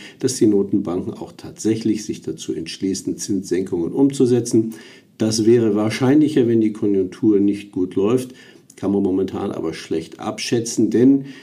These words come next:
äh, wir haben zwar Frühindikatoren, die die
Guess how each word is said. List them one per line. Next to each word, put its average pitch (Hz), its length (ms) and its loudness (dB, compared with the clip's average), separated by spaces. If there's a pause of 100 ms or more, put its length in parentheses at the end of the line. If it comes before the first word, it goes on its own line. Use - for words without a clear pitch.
(140)
äh, 110 320 0
wir 101 180 -4
haben 101 220 -4
zwar 95 320 -4
Frühindikatoren, - 1500 0
die 101 280 -10
die - 160 -14